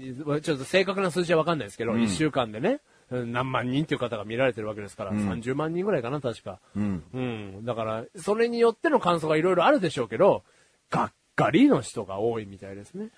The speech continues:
Speaker 2: うん。
Speaker 1: うん。
Speaker 2: なんだろうね。
Speaker 1: だからその、えー、簡単に言うと、ジョ・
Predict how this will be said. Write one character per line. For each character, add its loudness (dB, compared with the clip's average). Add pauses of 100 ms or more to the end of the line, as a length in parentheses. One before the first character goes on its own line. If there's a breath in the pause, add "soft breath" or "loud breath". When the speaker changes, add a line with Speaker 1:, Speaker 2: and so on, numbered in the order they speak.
(100)
Speaker 2:
う -8
ん。 -10
Speaker 1:
う -10
ん。 -8 (280)
Speaker 2:
な -6
ん -2
だ -4
ろ -8
う -12
ね。 -8
Speaker 1:
だ -6
か -12 (580)
ら 0
そ 0
の、 0 (580 soft breath)
え -6 (240)
ー、 -16
簡 4
単 4
に 4
言 6
う 2
と、 6
ジ -2
ョ・ 10